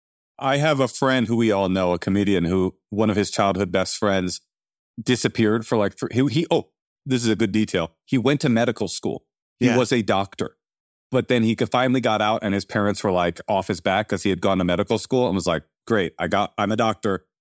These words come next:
Speaker 1: Bye." And went into, uh, a multiplayer, uh, online game, disappeared for, like, three years, didn't practice medicine,
Speaker 2: Oh my
Speaker 1: disappeared for, like,
Speaker 2: God.
Speaker 1: three years, four years. All of a sudden he popped back out and they were all like, "He's back. Our friend is back." And because he had fallen in love with a woman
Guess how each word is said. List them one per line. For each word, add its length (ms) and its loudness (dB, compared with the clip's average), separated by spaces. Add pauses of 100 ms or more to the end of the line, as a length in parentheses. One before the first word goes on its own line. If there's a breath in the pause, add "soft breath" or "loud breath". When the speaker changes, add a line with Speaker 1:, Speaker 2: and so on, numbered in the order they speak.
(140)
Speaker 1:
Bye." 480 0 (220)
And 180 0
went 160 2
into, 640 0
uh, 240 0 (120)
a 80 -2
multiplayer, 880 0
uh, 220 -2
online 420 0
game, 300 0 (320)
disappeared 500 -2
for, 120 -4
like, 180 -4
three 200 0
years, 180 2
didn't 180 0
practice 360 -2
medicine, 360 -2
Speaker 2:
Oh 20 -20
my 340 -8
Speaker 1:
disappeared 360 2
for, 60 0
like, 120 2
Speaker 2:
God. 60 -6
Speaker 1:
three 200 0
years, 360 2
four 300 0
years. 320 0 (220)
All 180 2
of 40 0
a 40 0
sudden 300 0
he 100 0
popped 300 -2
back 180 -2
out 80 0
and 100 -4
they 60 0
were 80 0
all 80 0
like, 140 -2
"He's 160 0
back. 300 0
Our 100 0
friend 260 -2
is 100 -4
back." 320 0 (320)
And 160 -2
because 300 -4
he 160 0
had 260 0 (240)
fallen 300 2
in 140 2
love 220 0
with 120 0
a 60 0
woman 480 2